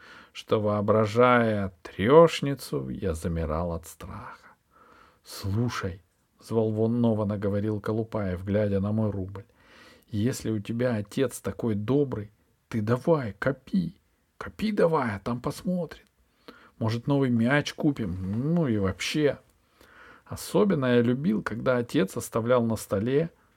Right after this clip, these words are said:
железный рубль. Наверное, ему не хотелось носить в кошельке или в кармане эту тяжесть, и он с легким сердцем с ним расставался.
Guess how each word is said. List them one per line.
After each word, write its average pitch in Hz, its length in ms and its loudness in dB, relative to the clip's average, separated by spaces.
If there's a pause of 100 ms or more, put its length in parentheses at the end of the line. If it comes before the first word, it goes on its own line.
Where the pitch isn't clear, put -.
(140)
железный 90 840 0
рубль. 80 380 -10 (560)
Наверное, 131 420 0
ему 135 160 0
не 135 100 0
хотелось 131 720 2
носить 120 480 -4
в - 80 -18
кошельке 131 760 0
или 113 140 2
в - 80 -10
кармане 127 640 2
эту 110 180 0
тяжесть, 135 680 2
и 113 40 0
он 104 140 0
с - 100 -12
легким 101 400 -2
сердцем 123 600 -2
с - 140 -18
ним 87 260 -4
расставался. - 760 -12